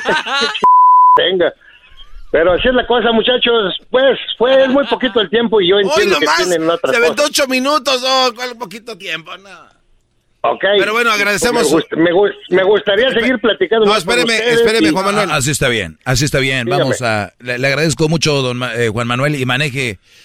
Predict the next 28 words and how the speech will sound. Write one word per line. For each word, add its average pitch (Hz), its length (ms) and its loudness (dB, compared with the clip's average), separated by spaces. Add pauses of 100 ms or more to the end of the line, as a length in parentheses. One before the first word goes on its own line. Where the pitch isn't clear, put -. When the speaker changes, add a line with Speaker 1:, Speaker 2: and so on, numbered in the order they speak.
(140)
Speaker 3:
con 135 180 -2
cuidado, 151 500 2
y 127 60 -4
gracias 131 280 0
a - 40 -8
todos 139 140 -2
los 131 120 -2
traileros 120 560 -2
que 107 200 -2
Speaker 1:
Ándele, 202 340 0
muchacho. 208 360 0 (160)
Oiga, 220 400 2
ey, 233 240 2
ey, 240 320 2
y 170 140 4
este, 156 400 0
quisiera 220 260 0
pedirle 202 320 2
otra 196 160 -2
cosa 165 240 0
rápidamente. 175 680 0
Speaker 3:
Sí, 127 180 -2
Speaker 1:
A - 40 0
Speaker 3:
don 120 120 0
Speaker 1:
ver 107 80 -2
si 220 40 -2
Speaker 3:
Antero. 233 160 0
Speaker 1:
pueden 226 120 2